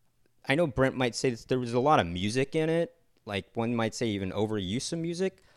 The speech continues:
Although with this particular movie, even though I noted that, I wasn't really bothered by it because it was just because of the kind of movie it was. I just didn't,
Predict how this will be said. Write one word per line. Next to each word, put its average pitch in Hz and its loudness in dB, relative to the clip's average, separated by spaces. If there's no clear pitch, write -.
Although 147 4
with 151 2
this 220 2
particular 190 0
movie, 143 2
even 151 -2
though 165 0
I 127 2
noted 120 2
that, 92 -2
I 135 2
wasn't 196 2
really 208 6
bothered 117 2
by 95 0
it 92 -2
because 107 -6
it 113 -4
was 107 -4
just - -14
because 143 -2
of 117 -4
the 123 2
kind 127 2
of 104 4
movie 104 2
it 82 -2
was. 98 2
I 98 -2
just 98 -6
didn't, 101 -4